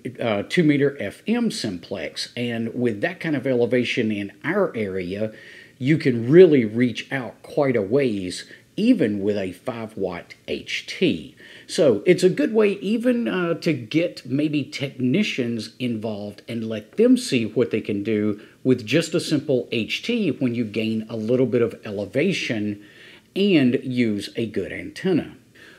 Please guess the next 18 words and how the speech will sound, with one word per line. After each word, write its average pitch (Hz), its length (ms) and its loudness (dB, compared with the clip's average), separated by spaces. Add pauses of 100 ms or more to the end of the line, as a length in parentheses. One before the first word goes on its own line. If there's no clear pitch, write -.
(100)
But 156 200 4
more 247 300 6
than 180 300 2
anything 180 760 -2
else, 120 360 -4
this 143 340 -2
group 147 420 -2
is 127 220 -2
just 139 480 -2
about 123 480 -4 (140)
having 101 400 -6
fun. 101 640 -6
It's 147 200 -2
the 151 120 -2
community 135 800 2
that 113 180 -6
they've 110 260 -6
built 147 300 4